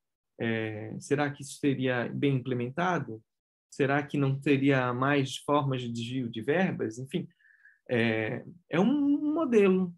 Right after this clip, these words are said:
é um modelo que, para aquela sociedade em que a sociedade portuguesa, eles têm uma, uma coesão maior, né? Uma diferença social menor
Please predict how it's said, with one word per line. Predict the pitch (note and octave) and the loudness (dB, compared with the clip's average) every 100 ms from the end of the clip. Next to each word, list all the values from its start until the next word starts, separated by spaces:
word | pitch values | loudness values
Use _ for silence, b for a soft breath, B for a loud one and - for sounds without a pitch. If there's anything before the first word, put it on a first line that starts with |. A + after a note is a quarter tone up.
| _ | _
é | D#3+ | -4
um | |
modelo | E3 E3 D3+ E3 G3 G#3 - _ - | 0 2 4 4 4 2 -2 _ -8
que, | G#3 A3 - - - | -4 -2 -4 -4 2
para | G#3 B3 A#3+ | 4 4 4
aquela | A#3 G3+ F3+ | 2 2 2
sociedade | F3 E3 E3+ C#3 C3 C3+ E3 G#3+ - _ _ _ | 0 -2 -2 0 0 0 -4 -8 -12 _ _ _
em | D3 D#3 C#3+ | -4 -2 0
que | F3 D#3+ C#3 A#2+ A2+ _ - | 0 2 2 0 -6 _ -6
a | B2+ | -4
sociedade | D#3 C#3 D3 C3+ C3+ B2 B2+ C3 A#2+ | -2 0 2 4 4 2 0 -2 0
portuguesa, | D3 C#3 C3 C3 B2 A#2+ A2 - _ - | -2 -2 -2 0 0 0 -2 -4 _ -8
eles | B2+ A#2 - | -6 -6 -4
têm | C3 B2+ | -2 -2
uma, | A#2+ A#2 A2+ G#2 G2+ F#2+ F#2 - - | -2 -2 -2 -4 -4 -6 -6 -12 -10
uma | A#2 | -2
coesão | C3 A#2+ B2 G3 | 2 2 4 4
maior, | G3 C3 B2 C#3+ G3+ D3+ | 4 2 2 0 0 -2
né? | B2 C#3+ | -4 -6
Uma | D#3 A#2 | -4 -6
diferença | - B2 C3 E3+ E3+ | -4 -2 0 -2 -4
social | E3+ C#3+ - C3 B2 | -4 -4 -2 0 0
menor | B2 A#2+ A#2+ D3+ F#3 | 0 0 0 0 -2